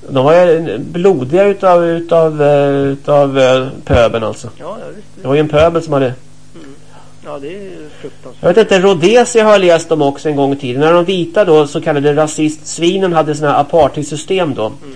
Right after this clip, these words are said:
Speaker 1: Då blomstrade landet.
Speaker 2: Mm.
Speaker 1: Och sen vad jag har läst i alla fall så är det en enpartistat med då korruption, brottslighet, fattigdom, liksom, eh, misskött-,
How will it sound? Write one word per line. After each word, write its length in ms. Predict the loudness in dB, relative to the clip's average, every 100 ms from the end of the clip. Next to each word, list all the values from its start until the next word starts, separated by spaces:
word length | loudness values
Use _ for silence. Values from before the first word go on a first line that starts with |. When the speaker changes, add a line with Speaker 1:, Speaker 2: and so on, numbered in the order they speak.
| -20 -20 -12
Speaker 1:
Då 100 | -6
blomstrade 600 | 0 4 4 2 0 2 2
landet. 460 | 2 0 -4 -8 -10
Speaker 2:
Mm. 240 | -18 -18 -20 -20 -20 -12
Speaker 1:
Och 100 | -2
sen 160 | 0 4
vad 100 | 6
jag 120 | 6
har 100 | 6
läst 260 | 4 2
i 40 | 0
alla 100 | 0
fall 220 | 2 0
så 120 | 2
är 20 |
det 60 | -2
en 80 | 0 0
enpartistat 840 | 0 0 -4 -2 -2 0 2 2
med 80 | -2
då 100 | -4
korruption, 1000 | -4 0 0 -2 -4 0 2 2 0 -4
brottslighet, 840 | 0 2 2 -6 -6 -4 0 -2 -2
fattigdom, 760 | -2 -2 -4 -10 -4 -2 -2
liksom, 480 | -4 -6 -4 -2 -2
eh, 360 | -2 -4 -4 -6
misskött-, 840 | -4 -4 -6 -6 -2 -2 -4 -12